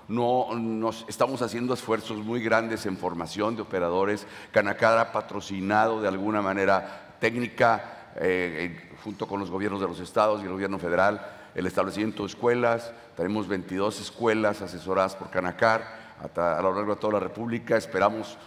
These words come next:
tener una escuela, cuando menos en cada estado de la República. En fin, yo creo que eso es, eso se está haciendo bien. Eh, no se diga desde el punto de vista tecnológico, hoy por hoy el camión que nuestros operadores manejan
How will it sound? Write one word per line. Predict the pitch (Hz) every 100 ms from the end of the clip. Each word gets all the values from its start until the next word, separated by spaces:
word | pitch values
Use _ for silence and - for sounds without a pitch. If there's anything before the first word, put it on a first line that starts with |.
| - -
tener | 90 101 101
una | 123 139 131 110
escuela, | 104 - 110 101
cuando | 92
menos | 92 104 101
en | 90
cada | 104 104 95
estado | - - 110 110
de |
la | 98
República. | 85 85 104 117 104 104 110 95 - - -
En | -
fin, | 101 131 -
yo | 123
creo | 139 151
que | 160
eso | 151 147
es, | - -
eso | 127
se | 143
está | -
haciendo | 131 147 135 120
bien. | 98 92 76 - - - - -
Eh, | - 101 98 95
no | 120
se | 139 131
diga | 135 131 127 117
desde | 110 101
el | 98
punto | 120 110 113
de |
vista | 113 - 113
tecnológico, | 95 90 90 101 - 95 - 92 - - -
hoy | 110 131 139
por | 123 107
hoy | 110 123 127 95 82 -
el | 95 98 98 98 85
camión | 107 110 123
que | 127
nuestros | 113 101 101
operadores | 98 - 92 107 117
manejan | 98 104 113 120